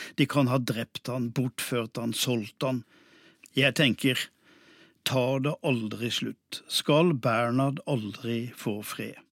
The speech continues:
Kona har brutt sammen. Han er pengelens og må ta seg av en stor barneflokk. Og Moise, hvor er han? Hverken hos politiet eller på sykehuset. Ikke hos venner.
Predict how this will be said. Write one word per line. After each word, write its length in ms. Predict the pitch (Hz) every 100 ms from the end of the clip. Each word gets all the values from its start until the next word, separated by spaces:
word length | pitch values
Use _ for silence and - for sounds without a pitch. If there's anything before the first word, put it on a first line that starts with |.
| _ _ _ _ _ _ _ _ _ _ _ _ _ _ _
Kona 460 | - 208 160 143 160
har 160 | 151 156
brutt 240 | 147 151
sammen. 460 | - - - 165 185 -
Han 160 | 135
er 80 | 143 -
pengelens 960 | 165 135 120 127 143 151 - - - - - - -
og 100 | 147
må 80 | 156
ta 160 | 147 135
seg 180 | 156 143
av 160 | 120 127
en 80 | 139
stor 320 | - 123 123
barneflokk. 720 | 120 101 101 - - - - - 143
Og 120 | 139
Moise, 640 | 151 139 98 - - 156 - _ -
hvor 360 | 131 135 139 -
er 320 | 123 120 120 -
han? 260 | 143 143 - _ _ _ - - - - -
Hverken 380 | 147 160 - 170
hos 140 | 180 -
politiet 760 | 170 170 143 156 147 156 165 147
eller 180 | 143
på 140 | 139 151
sykehuset. 640 | - 110 - 120 - -
Ikke 380 | - 147 - 160
hos 120 | 147 147
venner. 380 | 139 117 127